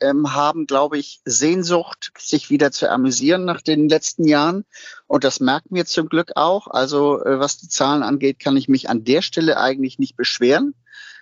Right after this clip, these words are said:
Was man aber auch merkt, ist natürlich, dass es relativ viele Menschen gibt, die scheinbar den aktuellen Termin der Konzerte nicht mehr so richtig auf der Pfanne haben, sodass sie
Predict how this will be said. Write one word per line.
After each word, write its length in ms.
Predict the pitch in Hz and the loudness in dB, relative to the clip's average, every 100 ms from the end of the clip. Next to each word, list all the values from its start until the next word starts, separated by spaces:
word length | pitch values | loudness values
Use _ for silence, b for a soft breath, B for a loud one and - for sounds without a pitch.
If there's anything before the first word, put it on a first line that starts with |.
| B - | B -4
Was 160 | 147 | -2
man 140 | 180 143 | 0 0
aber 180 | 131 | -2
auch 220 | - 160 - | -2 -2 -2
merkt, 400 | 165 170 - - | 0 0 -2 -10
ist 160 | 143 | -6
natürlich, 420 | 147 - 160 151 | -6 -4 -4 -4
dass 180 | - 139 | -2 -4
es 200 | 143 - | -4 -2
relativ 360 | 160 165 - 143 | 0 -2 -2 -8
viele 220 | - 170 | -4 0
Menschen 380 | 151 151 151 151 | 2 0 -2 -2
gibt, 380 | 147 143 - - b b b b _ | 0 -2 -6 -20 b b b b _
die 100 | 139 | -2
scheinbar 480 | 127 151 156 156 143 | 0 0 0 0 0
den 360 | - 147 139 - | 0 0 0 0
aktuellen 520 | 147 - - 139 143 | -4 -2 0 2 2
Termin 420 | 151 139 156 160 | 2 0 0 2
der 100 | 143 | 0
Konzerte 580 | - 139 - 190 214 127 | 0 -4 0 -2 0 -4
nicht 160 | 117 120 | -2 -2
mehr 140 | 113 | -2
so 100 | 113 | -2
richtig 400 | 110 113 117 - | -4 -4 -4 -2
auf 100 | - | -2
der 140 | 113 | -2
Pfanne 320 | - 175 135 95 | -2 -4 -2 -2
haben, 320 | 90 110 147 | -2 -2 -4
sodass 340 | 127 123 120 | -2 0 0
sie 220 | - 131 | 0 -2